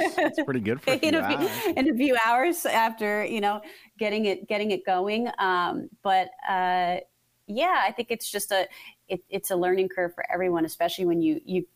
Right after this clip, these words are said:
Speaker 1: you grew up in a time like Regan and Stone, who have had so much success in their musical, musical careers, and it was way before social media. So, um,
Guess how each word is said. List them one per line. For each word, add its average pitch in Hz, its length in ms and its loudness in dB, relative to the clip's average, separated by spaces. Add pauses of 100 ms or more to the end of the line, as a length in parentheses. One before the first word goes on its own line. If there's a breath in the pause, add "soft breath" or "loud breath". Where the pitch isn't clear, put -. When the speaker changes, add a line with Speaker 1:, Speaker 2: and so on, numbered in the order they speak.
(160)
Speaker 1:
you 180 240 0
grew 180 240 0
up 175 180 0
in 180 80 2
a 170 60 0
time 175 520 2 (560 loud breath)
like 175 200 0
Regan 180 260 4
and 175 140 2
Stone, 185 360 4
who 170 60 6
have 170 100 2
had 165 160 0
so 175 220 0
much 165 340 -2 (140)
success 180 500 -2
in 180 40 2
their 160 100 2
musical, 170 560 0 (120)
musical 226 440 2
careers, 185 420 2
and 180 80 2
it 165 40 0
was 165 160 0
way 262 480 4
before 247 480 2
social 226 420 -2
media. 190 500 2
So, 175 380 0 (300 loud breath)
um, 170 340 0